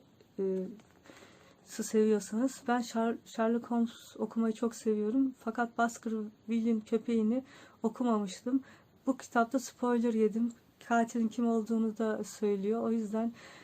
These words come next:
e, tavsiyem Sherlock Holmes seviyorsanız Baskerville'in köpeğini, e, önce okuyun. Ben okumadığım için, e, şu anda da okumayı düşünmüyorum. Çünkü katilin kim olduğunu, e, ve her şeyini öğrendim. O yüzden, e,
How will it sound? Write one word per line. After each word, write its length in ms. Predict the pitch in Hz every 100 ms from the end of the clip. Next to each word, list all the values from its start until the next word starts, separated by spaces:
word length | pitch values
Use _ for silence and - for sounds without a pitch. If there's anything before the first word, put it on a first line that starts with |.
| - -
e, 240 | 208 208 208
tavsiyem 680 | 226 226 226 - 220 240
Sherlock 440 | 233 226 226 226 233 -
Holmes 300 | 226 233 220 - - -
seviyorsanız 680 | - 220 226 233 - 233 233
Baskerville'in 720 | 233 226 - 226 226 220 220 214
köpeğini, 600 | - 240 226 214 220 233 -
e, 40 | 208
önce 400 | 202 220 220 220
okuyun. 400 | 220 - 240 220
Ben 180 | 226 233 - - -
okumadığım 480 | 220 226 226 220 214
için, 360 | - 233 247 208
e, 380 | 208 208 208 202 - - -
şu 80 |
anda 280 | 220 220 220
da 80 | 214
okumayı 480 | 214 220 220 214 196
düşünmüyorum. 600 | 208 233 220 214 208 233
Çünkü 360 | - 208 226 226 - - - - - 214
katilin 480 | - 226 233 233 233
kim 220 | 226 233
olduğunu, 720 | 226 214 220 226 240 233 220 190 - -
e, 0 |
ve 140 | 220
her 200 | 214 226
şeyini 340 | 220 - 214 220
öğrendim. 520 | 214 220 214 208 226
O 60 | 214
yüzden, 420 | 214 196 233 233 - - - 220
e, 180 | 208